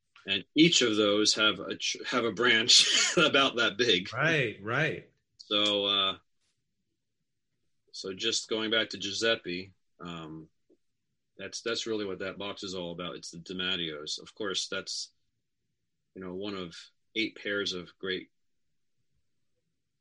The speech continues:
Speaker 1: great grandparents I have. So
Speaker 2: Yeah, yeah.
Speaker 1: it's
Speaker 2: God.
Speaker 1: But the whole thing has never been printed, but, you know, Family Tree Maker, which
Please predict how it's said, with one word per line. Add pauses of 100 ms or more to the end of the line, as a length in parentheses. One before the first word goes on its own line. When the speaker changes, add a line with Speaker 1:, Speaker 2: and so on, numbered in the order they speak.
(240)
Speaker 1:
great
grandparents
I
have. (540)
So (920)
Speaker 2:
Yeah, (420)
yeah.
Speaker 1:
it's (600)
Speaker 2:
God. (260)
Speaker 1:
But
the
whole
thing
has
never
been
printed,
but,
you
know,
Family
Tree
Maker,
which